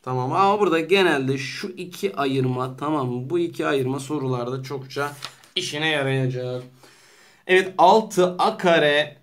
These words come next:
B. Mesela bunu nasıl ayırabilirsin? Hemen altı a kare çarpı B. Bu şekilde olabilir.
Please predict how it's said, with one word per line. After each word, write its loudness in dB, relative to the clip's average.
B. 4
Mesela 0
bunu 0
nasıl -2
ayırabilirsin? -2
Hemen -10
altı -2
a 2
kare 0
çarpı 0
B. -2
Bu -8
şekilde -2
olabilir. 0